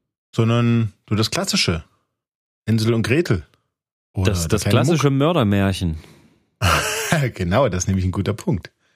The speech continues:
Speaker 2: Mhm.
Speaker 1: Die Gewalt im Märchen zum Beispiel können wir beleuchten. Ja, ja, sicher. Na, wir fangen vielleicht mal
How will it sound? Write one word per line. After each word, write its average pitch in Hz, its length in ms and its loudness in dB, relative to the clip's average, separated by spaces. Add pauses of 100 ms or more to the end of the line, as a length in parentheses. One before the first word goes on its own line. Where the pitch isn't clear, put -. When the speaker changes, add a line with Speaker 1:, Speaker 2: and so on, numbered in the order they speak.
(160)
Speaker 2:
Mhm. 82 320 0
Speaker 1:
Die 104 80 -4
Gewalt 117 420 0
im 95 120 2
Märchen 92 300 -2
zum 90 180 -6
Beispiel 90 320 -4
können 104 180 -2
wir 95 40 0
beleuchten. 92 560 -4
Ja, 87 120 0
ja, 98 180 -2
sicher. 131 320 -4 (880)
Na, 131 100 0
wir 151 120 2
fangen 208 180 0
vielleicht 190 300 -2
mal 170 280 2